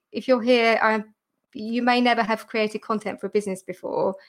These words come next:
Expecting to get on and be brilliant at it and not have a few slips and falls or, you know, a few things which knock your confidence, it is like learning to ride a bike, and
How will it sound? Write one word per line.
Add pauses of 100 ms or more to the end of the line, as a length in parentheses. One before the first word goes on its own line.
(380)
Expecting
to
get
on
and
be
brilliant
at
it
and
not
have
a
few
slips
and
falls
or,
you
know,
a
few
things
which
knock
your
confidence, (520)
it
is
like
learning
to
ride
a
bike,
and